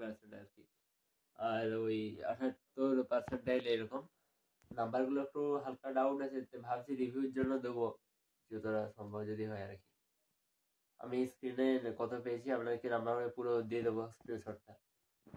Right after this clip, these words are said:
আর বিকাল থেকে দেখি যদি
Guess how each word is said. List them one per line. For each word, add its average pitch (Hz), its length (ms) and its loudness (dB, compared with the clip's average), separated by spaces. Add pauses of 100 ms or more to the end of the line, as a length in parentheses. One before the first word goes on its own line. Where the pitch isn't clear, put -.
(800)
আর 127 80 2 (100)
বিকাল 135 320 8
থেকে 143 180 8 (1040)
দেখি 131 200 -4 (120)
যদি 135 180 2